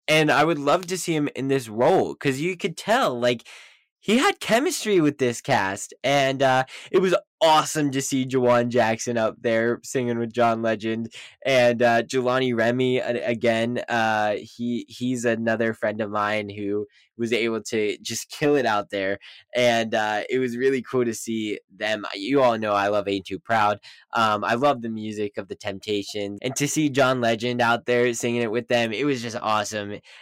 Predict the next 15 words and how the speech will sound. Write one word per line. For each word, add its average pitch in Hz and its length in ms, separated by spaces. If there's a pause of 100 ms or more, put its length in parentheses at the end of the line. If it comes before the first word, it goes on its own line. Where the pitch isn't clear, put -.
(100)
It, 135 300
it, 147 240 (340)
that 160 300
performance 135 680
was 117 240
definitely 127 340
a 120 60
performance 110 480
that 107 120
I 101 140
saw, 101 360
and 95 120
I 92 140
was 92 200
like, 90 220